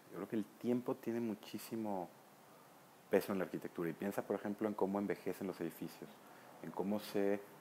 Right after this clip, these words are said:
experimenta un edificio en ruinas o cómo huele un edificio nuevo. El tiempo tiene,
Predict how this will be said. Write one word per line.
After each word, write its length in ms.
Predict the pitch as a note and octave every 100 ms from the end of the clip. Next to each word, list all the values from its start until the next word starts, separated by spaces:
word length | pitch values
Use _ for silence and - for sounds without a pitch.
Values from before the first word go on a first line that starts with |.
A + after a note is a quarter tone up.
| -
experimenta 600 | - - - F2+ F#2+ G#2
un 80 | G#2+
edificio 420 | F#2+ G2 - -
en 160 | F#2 F2+
ruinas 500 | F2 G2+ G2 E2+ D#2+ -
o 60 |
cómo 280 | E2+ E2+ E2+
huele 280 | D#2 F2 F2+
un 80 | F2+
edificio 380 | D#2+ E2+ - E2
nuevo. 260 | E2 D#2+
El 60 | D2+
tiempo 260 | - F2 - -
tiene, 380 | F#2+ G2+ G2